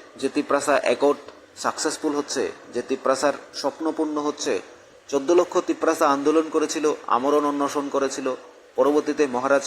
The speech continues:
প্রদ্যুৎকে দিল্লিতে ডেকে পাঠায় স্বরাষ্ট্রমন্ত্রী অমিত শাহ। তারপরে বিশেষ বৈঠক, রাজ্যের সচিব, কেন্দ্রীয় সচিব এবং দেশবাসীর সামনে মাননীয় স্বরাষ্ট্রমন্ত্রী অমিত শাহ দোসরা মার্চ দু হাজার চব্বিশ যে বক্তব্য রেখেছিলেন তিপ্রাসাকে অ্যাকর্ড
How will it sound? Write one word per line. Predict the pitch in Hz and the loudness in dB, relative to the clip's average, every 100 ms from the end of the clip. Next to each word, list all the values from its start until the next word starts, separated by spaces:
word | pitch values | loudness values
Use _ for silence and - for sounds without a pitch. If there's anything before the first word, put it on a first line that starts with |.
| - | -2
প্রদ্যুৎকে | 127 120 139 - 131 127 | -4 -2 -6 -2 -2 -2
দিল্লিতে | 131 143 147 | -2 0 0
ডেকে | 135 131 131 | 0 0 2
পাঠায় | 127 135 120 | 0 0 0
স্বরাষ্ট্রমন্ত্রী | 127 127 - 123 120 120 | 2 2 0 -4 -2 0
অমিত | 117 139 - | 0 0 -4
শাহ। | 143 139 - - - - - | -2 -2 -4 -16 -20 -20 -6
তারপরে | - 151 196 202 165 | -2 2 6 6 4
বিশেষ | 170 180 139 | 4 2 4
বৈঠক, | 160 170 180 175 - - - - - | 4 4 2 0 -4 -16 -20 -20 0
রাজ্যের | 127 127 156 151 123 - - | 0 4 4 2 0 -10 -2
সচিব, | 147 160 156 - - - | 0 2 -2 -4 -6 0
কেন্দ্রীয় | 135 139 156 | 2 4 2
সচিব | 147 156 147 160 - - - | 4 0 2 0 -2 -16 -6
এবং | 135 151 156 143 - - - | 0 0 0 -4 -18 -12 2
দেশবাসীর | 131 143 147 147 139 | 2 4 0 0 -2
সামনে | 143 143 147 139 - - - - | -2 0 -2 -4 -8 -20 -20 -2
মাননীয় | 127 147 143 135 | 2 2 2 2
স্বরাষ্ট্রমন্ত্রী | 135 139 147 135 123 127 | 2 0 0 -2 0 2
অমিত | 139 143 | 2 -2
শাহ | - 135 135 - - | -2 0 -2 -4 -6
দোসরা | 110 131 135 131 | 0 2 2 2
মার্চ | 127 127 - 123 | 4 2 -2 -2
দু | 127 | 0
হাজার | 131 127 123 | 4 2 2
চব্বিশ | 131 123 135 98 - - 123 | 0 2 0 0 -6 -6 -2
যে | 127 | 0
বক্তব্য | 127 - 139 131 | 0 0 0 0
রেখেছিলেন | 127 127 131 127 | 0 -4 -4 -4
তিপ্রাসাকে | 123 127 123 127 120 | -4 -2 -2 -2 -2
অ্যাকর্ড | 117 123 127 | 0 2 0